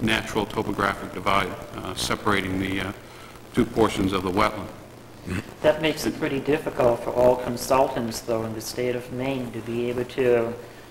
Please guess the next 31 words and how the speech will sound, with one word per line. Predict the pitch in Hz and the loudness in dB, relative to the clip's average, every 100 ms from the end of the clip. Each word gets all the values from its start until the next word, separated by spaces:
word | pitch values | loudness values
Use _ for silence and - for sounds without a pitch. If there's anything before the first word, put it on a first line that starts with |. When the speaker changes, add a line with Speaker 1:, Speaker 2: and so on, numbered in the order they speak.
| - - - - | -20 -20 -20 -2
Speaker 2:
take | 151 139 | 2 4
a | 139 | 4
look | 143 | 4
at | 147 | 4
an | 131 123 | 2 4
ordinance | 135 147 131 123 127 - - - - - - - - - - | 8 8 6 2 0 -4 -8 -12 -20 -20 -20 -20 -20 -20 -8
and | 147 135 127 123 123 120 - - - - - - - - 139 | -2 0 2 2 0 -4 -8 -16 -18 -18 -20 -20 -20 -10 4
do | 156 143 | 8 8
everything | 147 151 147 143 | 6 4 0 0
that | 127 135 120 - - - | 2 6 6 4 -6 -8
the | 143 | -6
consultant | - 131 - 143 143 123 | -2 0 8 10 8 2
really | 127 139 127 | 4 4 4
wants | 120 127 131 - | 4 4 2 -2
to | 117 | -8
do | 113 147 127 123 | 2 4 6 4
and | 135 123 120 117 117 - - | 0 0 0 0 -2 -6 0
believes | 135 151 180 196 - | 4 8 6 4 2
in | 120 110 | -2 0
doing, | 107 107 110 123 - - - - | -2 -2 -6 -8 -14 -18 -6 4
only | 147 180 160 | 6 8 4
to | 147 | 0
find | - 147 147 143 | 4 4 4 4
out | 151 147 123 127 - | 6 8 6 2 -4
that | 147 | -2
there | 151 147 | 2 2
is | 151 147 | 0 -2
yet | 147 147 151 135 | 0 0 2 -4
a | |
different | 120 131 143 - 143 143 123 113 - - - 127 | -2 0 0 0 -2 -2 -4 -6 -12 -18 -14 -6
meaning | 127 160 147 113 117 | 0 2 0 -2 -4